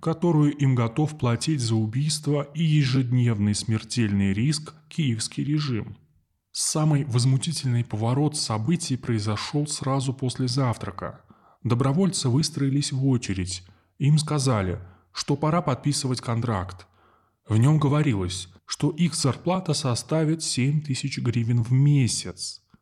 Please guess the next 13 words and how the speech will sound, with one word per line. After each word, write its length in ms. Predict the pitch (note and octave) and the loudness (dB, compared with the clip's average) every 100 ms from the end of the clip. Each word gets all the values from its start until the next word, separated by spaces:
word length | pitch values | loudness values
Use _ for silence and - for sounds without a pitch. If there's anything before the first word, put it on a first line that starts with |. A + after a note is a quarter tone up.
| _ | _
двести 400 | A2 A2 E3+ - | -4 0 0 0
тридцать 420 | C#3+ - C#3 B2 A#2 | -4 -4 -4 -4 0
долларов 480 | C3+ C3+ C3 - | 0 2 0 -2
на 120 | A#2 G#2+ | -2 -2
тот 180 | A2 | -2
момент – 440 | A#2 A2+ F#2+ F2+ - - _ _ _ _ | -2 0 -2 -4 -12 -20 _ _ _ _
сообщает 680 | - C#3+ D3 - C#3+ B2 - | -4 -4 -2 -2 0 0 -2
со 160 | A2 | -4
слов 280 | G#2 B2 G#2 | -2 -2 -2
Джейка 360 | G#2+ G#2+ G#2+ F#2+ | 0 0 0 -4
Прайдея 640 | B2+ C3+ C#3+ C3 C3 B2+ - - - | 0 0 2 2 2 0 -6 -14 -2
журнал 600 | A#2 A#2 A2+ A#2 A#2+ A#2 | 2 4 4 2 0 -2
«Экономист». 760 | A2+ - A2+ A2+ G#2 F2 - - | -4 0 0 2 0 -2 -6 -14